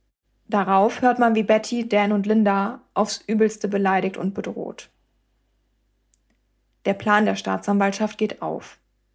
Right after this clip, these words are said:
Die Geschworenen sind überzeugt und Betty wird anschließend in zwei Fällen des Mordes zweiten Grades schuldig gesprochen.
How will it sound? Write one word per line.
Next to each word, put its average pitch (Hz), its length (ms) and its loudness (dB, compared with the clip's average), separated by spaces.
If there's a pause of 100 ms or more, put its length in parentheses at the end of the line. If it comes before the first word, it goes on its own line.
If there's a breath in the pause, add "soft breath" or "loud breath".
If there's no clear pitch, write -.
(360)
Die 214 80 0
Geschworenen 208 560 4
sind 202 160 0
überzeugt 202 680 0 (240 loud breath)
und 208 140 2
Betty 220 280 2
wird 208 220 0
anschließend 196 680 0
in 202 180 0
zwei 202 320 0
Fällen 190 400 0
des 196 180 -6
Mordes 196 420 0
zweiten 185 360 -4
Grades 185 380 -6
schuldig - 400 -10
gesprochen. - 680 -12